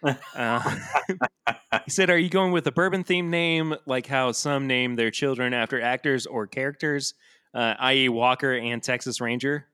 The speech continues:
Speaker 2: <laughs>
Speaker 1: I E Elijah or, uh,
Speaker 2: Or Craig? <laughs>
Speaker 1: Yeah, exactly.
Speaker 2: Um, he offered some, some, uh, suggestions.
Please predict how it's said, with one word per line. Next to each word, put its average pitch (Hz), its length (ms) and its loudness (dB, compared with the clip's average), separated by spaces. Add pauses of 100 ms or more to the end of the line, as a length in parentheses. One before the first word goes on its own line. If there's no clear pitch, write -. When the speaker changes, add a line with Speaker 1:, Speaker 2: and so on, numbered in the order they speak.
(120)
Speaker 2:
<laughs> - 180 -4 (600)
Speaker 1:
I 117 120 4
E 123 340 2
Elijah 120 800 4
or, 101 480 4
uh, 95 320 4 (480)
Speaker 2:
Or 135 100 -4
Craig? 147 400 -4 (380)
<laughs> - 360 -8
Speaker 1:
Yeah, 120 440 4
exactly. 107 580 2
Speaker 2:
Um, 113 220 -6 (520)
he 175 180 0
offered 160 400 2
some, 139 520 0
some, 131 460 -2
uh, 120 340 -2
suggestions. 135 920 -4